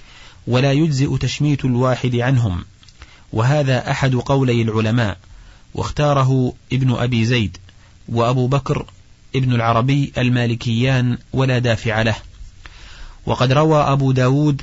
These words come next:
أن رجلا عطس عند النبي صلى الله عليه وسلم فقال: "السلام عليكم"، فقال رسول الله صلى الله عليه وسلم:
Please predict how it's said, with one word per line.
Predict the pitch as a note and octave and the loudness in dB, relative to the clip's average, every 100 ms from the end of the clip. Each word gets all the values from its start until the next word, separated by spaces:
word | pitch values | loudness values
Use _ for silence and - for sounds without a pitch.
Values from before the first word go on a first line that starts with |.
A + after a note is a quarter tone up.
| - | -2
أن | C3+ B2+ | 2 2
رجلا | C#3 D3 C#3 C3+ A#2 | 2 2 2 2 2
عطس | C#3 C3+ - | 0 0 0
عند | B2 C3+ | 0 2
النبي | B2+ B2+ B2 C#3+ C3+ | 2 2 2 0 0
صلى | - B2+ | 0 -2
الله | A#2+ B2 B2+ A#2 A#2 | -2 0 0 0 0
عليه | A#2+ B2+ A#2 A#2 | 0 0 0 0
وسلم | A2+ B2+ A2+ G2 E2+ - - - - - - | 0 -2 -2 -2 -4 -8 -16 -20 -20 -20 -16
فقال: | - A#2 C#3 C3+ C3 | -6 -2 2 2 0
"السلام | - B2 C3 C3 B2 | -2 -2 0 2 2
عليكم"، | A#2 C3+ A#2+ - G2 F2 - - - - - - | 0 0 -2 -2 -2 -2 -6 -20 -20 -20 -20 -20
فقال | - A2+ D3+ D3 C3 | -8 -2 2 2 2
رسول | B2 A#2 D#3 | 0 0 -2
الله | C3 C3 C#3 B2+ | 0 0 0 0
صلى | - B2+ A#2+ | -2 -2 0
الله | B2+ C3 B2+ A#2+ | 0 0 2 2
عليه | B2+ C3+ A#2+ | 2 2 2
وسلم: | A#2+ A#2 C#3 C3 C3 B2+ | 0 -2 -2 0 2 2